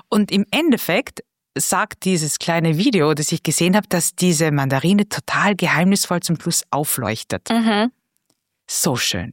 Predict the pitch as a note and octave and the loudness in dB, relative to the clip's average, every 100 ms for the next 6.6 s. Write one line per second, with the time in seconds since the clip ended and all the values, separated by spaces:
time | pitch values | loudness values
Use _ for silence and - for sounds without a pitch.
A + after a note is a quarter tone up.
0 | - F3 E3 - E3+ E3+ - - D3 E3 | -4 -2 -2 -2 -2 -2 -4 -4 -2 -2
1 | - C3 D3 E3 C#3+ C#3+ - C#3+ - - | -6 -4 -2 -2 -4 -8 -6 -6 -6 -6
2 | - G3+ G#3 - B3 B3 A#3+ A#3+ A#3 A3 | -4 -4 -6 -4 -2 0 0 2 2 0
3 | - - - F#3 G#3+ G#3+ G#3+ G3+ F#3 E3+ | -4 -16 -4 -2 0 0 0 2 2 2
4 | - G3 F3 F#3+ - - - - F#3 - | 2 2 2 0 -2 -10 -20 -8 -6 -4
5 | - E3+ A3+ A#3+ A3+ G#3+ G3 A3+ G#3+ F#3 | -4 0 0 2 4 4 2 2 2 2
6 | F3+ - - G3+ - | 0 -2 -2 0 2